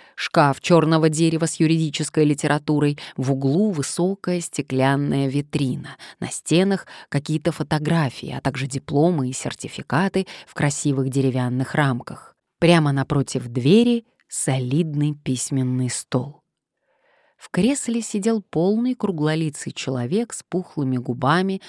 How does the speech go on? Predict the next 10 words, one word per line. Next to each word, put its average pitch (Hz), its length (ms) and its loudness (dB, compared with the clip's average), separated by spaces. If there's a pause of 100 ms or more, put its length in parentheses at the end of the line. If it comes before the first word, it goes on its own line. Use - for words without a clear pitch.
(220)
розовой 202 500 2
лысиной 214 600 0
и 139 200 -6
маленькими 190 920 -4
глазками. 170 840 -6 (480)
Глазки 143 560 0
эти 139 400 0
имели 208 300 0
некую 220 520 -2
особенность. 151 960 -4